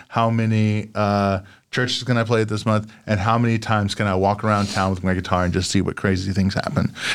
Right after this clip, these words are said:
And, uh, during those times, knowing what had worked in the past,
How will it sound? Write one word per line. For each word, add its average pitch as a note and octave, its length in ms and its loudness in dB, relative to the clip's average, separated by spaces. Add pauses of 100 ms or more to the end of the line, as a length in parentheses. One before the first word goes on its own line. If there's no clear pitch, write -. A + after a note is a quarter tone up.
(180)
And, A2 260 2
uh, G2 320 0 (240)
during A#2 180 4
those A2 120 -2
times, A#2+ 360 0 (400)
knowing C3 720 0
what A2+ 200 0
had G#2 180 0
worked A2 220 0
in F#2 80 0
the F2+ 80 -2
past, G#2+ 580 -2